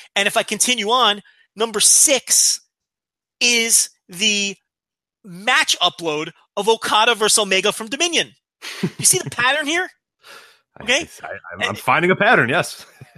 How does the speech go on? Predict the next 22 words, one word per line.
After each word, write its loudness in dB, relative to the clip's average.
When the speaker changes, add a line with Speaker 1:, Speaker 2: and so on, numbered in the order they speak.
Speaker 1:
Yeah, 0
and -4
then, 2
and -4
then -2
there's 0
some 2
other -2
stuff 0
here. -2
Let's 0
see. 0
There's -6
a, -2
uh, -2
Road 0
to -14
Tokyo 0
Dome, -2
uh, -2
main -4
event: -2